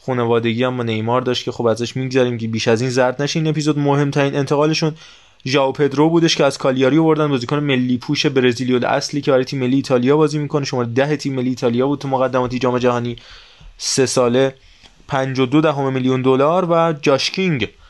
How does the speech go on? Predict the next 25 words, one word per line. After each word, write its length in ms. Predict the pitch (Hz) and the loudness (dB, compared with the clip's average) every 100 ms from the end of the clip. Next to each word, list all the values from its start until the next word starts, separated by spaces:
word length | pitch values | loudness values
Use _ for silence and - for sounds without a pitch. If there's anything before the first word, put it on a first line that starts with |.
| _ | _
ستاره 560 | - - 131 135 131 151 | -8 -2 0 0 0 0
سالهای 380 | 151 135 127 147 | 0 -2 0 -2
نچندان 560 | 139 127 127 123 123 | -2 0 -2 0 -2
دور 220 | 120 143 143 | 0 0 2
لیگ 200 | 135 139 | 2 2
برتر 260 | 127 117 | 2 0
انگلیس 360 | 135 127 120 117 | -2 -2 -2 -2
از 140 | 123 | -2
واتفورد، 640 | 117 117 - 151 165 165 143 | 0 -2 0 2 2 0 2
با 140 | 127 | 2
یه 80 | 131 | 4
قرارداد 360 | 127 123 131 | 2 0 2
آزاد 540 | 135 123 117 131 113 113 - - _ _ | 2 2 2 0 0 -8 -16 -20 _ _
دو 120 | - 135 | -2 0
ساله 280 | 143 127 | 2 2
اومد 300 | 139 131 135 | 2 0 0
به 220 | 135 139 143 _ _ _ _ _ _ - - | 0 0 -2 _ _ _ _ _ _ -20 -18
تیم 180 | - 139 | -6 -4
فنرباهچه. 580 | 135 135 123 123 120 175 | 0 2 2 2 0 -2
دیگو 320 | 156 151 135 | 0 2 4
روسی 280 | 131 127 170 | 2 2 0
هم 60 | 160 | 0
از 160 | 131 | 2
لس 180 | 123 120 | 0 0
آنجلس 460 | 123 120 117 - | -2 0 0 -2